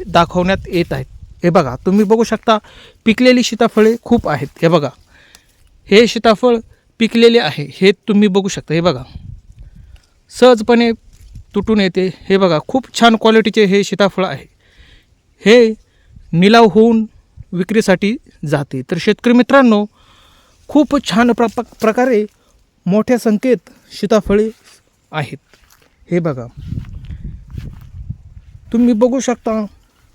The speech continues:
डोंगर माथ्यावर एवढी छान झुडुपे, ती म्हणजे सीताफळीची, आणि त्यामध्ये इथे देवस्थान आहे,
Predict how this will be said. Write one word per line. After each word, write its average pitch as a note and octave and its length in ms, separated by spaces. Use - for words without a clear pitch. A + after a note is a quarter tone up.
डोंगर A#3 340
माथ्यावर A3 500
एवढी A3+ 360
छान A#3 580
झुडुपे, G#3+ 480
ती A#3 100
म्हणजे G#3 340
सीताफळीची, G3+ 760
आणि G3+ 180
त्यामध्ये A3+ 600
इथे A3+ 420
देवस्थान G#3+ 760
आहे, F#3+ 300